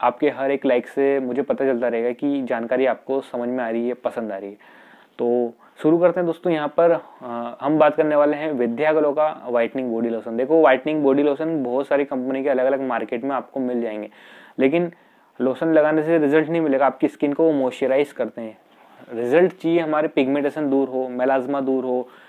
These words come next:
जो हमारी स्किन के डार्क स्पॉट की प्रॉब्लम्स को दूर कर सकें, तो ये होते हैं लोशन की खासियत।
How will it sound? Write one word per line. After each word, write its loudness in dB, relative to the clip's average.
जो 2
हमारी 2
स्किन -2
के 2
डार्क 2
स्पॉट 0
की -2
प्रॉब्लम्स -2
को -4
दूर 0
कर -4
सकें, -6
तो 0
ये 4
होते 0
हैं -6
लोशन -6
की -2
खासियत। -10